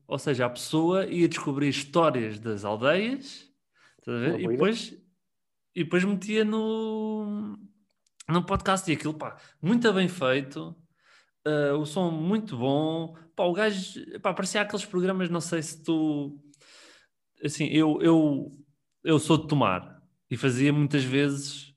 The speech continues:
Speaker 1: viagem Tomar-Lisboa e de manhã eu via a T S F e a T S F tinha um programa que era assim, era igualzinho, ia às, às regiões, às aldeias e falava com, com as pessoas de lá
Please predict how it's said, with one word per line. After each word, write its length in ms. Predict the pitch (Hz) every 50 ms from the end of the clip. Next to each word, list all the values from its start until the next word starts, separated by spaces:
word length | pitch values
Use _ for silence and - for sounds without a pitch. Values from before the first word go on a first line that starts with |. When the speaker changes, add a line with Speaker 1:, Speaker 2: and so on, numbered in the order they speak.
| _ -
Speaker 1:
viagem 380 | 131 131 139 135 135 147 151
Tomar-Lisboa 840 | 143 143 143 135 135 135 139 139 123 120 117 110 104 110 110 113 135
e 100 | - 143
de 80 | 139 135
manhã 320 | 139 143 143 143 147 151 151
eu 100 | 147 139
via 200 | 131 143 143 131
a 40 | 131
T 100 | 139 147
S 260 | 135 135 135 - - 131
F 380 | 123 120 117 - - - _ _ _ _ _ _ _ - - - - - _
e 60 | 127
a 20 | 123
T 140 | 123 - 139
S 200 | 135 139 - 147
F 180 | 139 139 139 143
tinha 180 | - 156 147
um 100 | 143 143
programa 760 | 143 143 143 135 131 135 135 139 143 147 147 151 151 151 - - - - _ _
que 100 | - 170
era 100 | 165 160
assim, 360 | 160 151 - - 170 165 156 -
era 180 | 175 185 175 160
igualzinho, 640 | 156 156 214 220 196 147 151 131 117 110 107 - -
ia 180 | - 165 170 160
às, 140 | 160 147 156
às 280 | 156 - 147 143 123
regiões, 580 | 113 113 113 107 110 120 135 160 196 214 214 -
às 180 | 120 117 120 117
aldeias 480 | 113 113 117 131 165 180 185 180 180 - - - - - _ -
e 40 |
falava 420 | 123 - 147 147 156 160 151 156 165
com, 460 | 160 - 160 156 156 156 151 147 147 151
com 80 | - 156
as 120 | 147 151
pessoas 400 | - - - - 151 151 151 139
de 60 | 143
lá 280 | 143 143 151 165 175 175